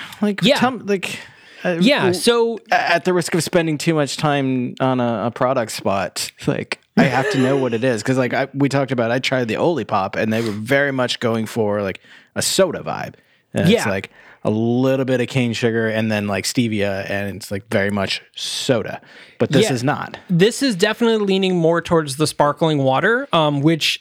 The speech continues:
Speaker 2: typically I'm not a fan of. Um, you know,
Speaker 1: I
Speaker 2: I've tried a few brands, uh, and, uh, y-, you know, sparkling water was never really, uh, a thing I was into. Um, but there's something about this that feels soda-like. Like, the
Speaker 1: Hmm.
Speaker 2: cherry, as an example, kinda reminds me of drinking black cherry soda.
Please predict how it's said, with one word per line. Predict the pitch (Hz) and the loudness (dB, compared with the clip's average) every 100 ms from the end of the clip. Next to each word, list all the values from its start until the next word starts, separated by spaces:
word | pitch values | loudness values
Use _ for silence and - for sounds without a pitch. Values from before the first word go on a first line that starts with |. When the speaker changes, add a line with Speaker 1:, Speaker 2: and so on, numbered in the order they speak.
| - | -6
Speaker 2:
typically | - 214 247 240 214 | 0 0 2 2 2
I'm | 185 | 0
not | 151 151 | 2 0
a | 165 | 0
fan | 151 123 196 | -2 0 0
of. | 247 240 - - | 0 -2 -4 2
Um, | 147 143 147 | 2 2 2
you | 156 | 2
know, | |
Speaker 1:
I | 143 | 2
Speaker 2:
I've | - | 2
tried | 170 160 | 2 2
a | 156 | 0
few | 165 151 | 0 2
brands, | 143 127 175 247 - - | 2 0 0 -2 -4 -4
uh, | 156 135 131 127 | 0 2 2 0
and, | 143 135 135 131 - - | 2 2 2 0 -4 -2
uh, | 147 127 123 123 | 0 2 0 0
y-, | 127 | 0
you | 151 160 151 | 0 2 2
know, | 156 | 2
sparkling | 170 160 160 170 | 0 0 2 2
water | 156 151 151 147 | 2 2 2 0
was | 143 143 147 | 2 2 2
never | 147 151 | 2 2
really, | 139 147 156 165 160 160 175 | 2 2 4 2 0 -2 -2
uh, | 151 143 143 | 0 0 0
a | 151 | -2
thing | - 165 151 | 2 2 2
I | |
was | 139 135 | 0 2
into. | 143 156 214 226 233 - - - - | 2 2 0 0 -2 -10 -18 -10 0
Um, | 156 151 | 2 2
but | 175 | 0
there's | - 170 | 0 -2
something | - 208 233 254 247 226 | 0 2 2 2 2 2
about | 180 180 185 | 2 0 0
this | 185 - | -2 0
that | 147 - - | -2 -2 0
feels | 165 170 185 202 185 - | 2 4 2 0 -4 -10
soda-like. | - 214 208 214 214 220 226 - | -2 2 2 2 0 0 -2 0
Like, | 180 160 170 | 2 2 2
the | 175 | 2
Speaker 1:
Hmm. | |
Speaker 2:
cherry, | - - 180 220 202 | 4 2 2 0 0
as | 196 | 2
an | 220 | 0
example, | 196 220 220 226 - | 2 0 2 0 2
kinda | 175 175 | 0 2
reminds | 160 156 151 139 | 2 2 0 0
me | 156 | 0
of | 139 | 2
drinking | 151 147 151 | 0 2 0
black | 143 139 - | 2 0 2
cherry | 160 139 139 | 0 2 0
soda. | 127 127 233 | -2 2 0